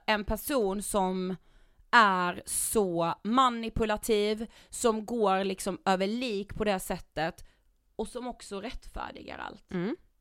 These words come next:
Speaker 1: Det är ju också på något sätt
Speaker 2: Man får ju också följa många offer som ju liksom
Speaker 1: har drabbats av
Speaker 2: Ja.
Speaker 1: hans metoder,
Speaker 2: Exakt.
Speaker 1: så att säga.
Speaker 2: Och som
Speaker 1: Och
Speaker 2: ju har mått jättedåligt.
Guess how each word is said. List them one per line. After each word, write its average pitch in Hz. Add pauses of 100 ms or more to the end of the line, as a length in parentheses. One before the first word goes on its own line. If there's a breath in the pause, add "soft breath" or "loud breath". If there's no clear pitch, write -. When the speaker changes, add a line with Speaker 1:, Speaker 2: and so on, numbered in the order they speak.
(600)
Speaker 1:
Det 185
är 226
ju 277
också -
på 214
något 220
sätt 185 (180)
Speaker 2:
Man 202
får 226
ju 214
också 214
följa 196
många 185
offer - (160)
som 175
ju 165
liksom 170 (100)
Speaker 1:
har 220
drabbats 226
av 165
Speaker 2:
Ja. 196
Speaker 1:
hans 175
metoder, 180
Speaker 2:
Exakt. -
Speaker 1:
så 175
att 160
säga. 170
Speaker 2:
Och 185
som 196
Speaker 1:
Och 247
Speaker 2:
ju 190
har 190
mått 185
jättedåligt. -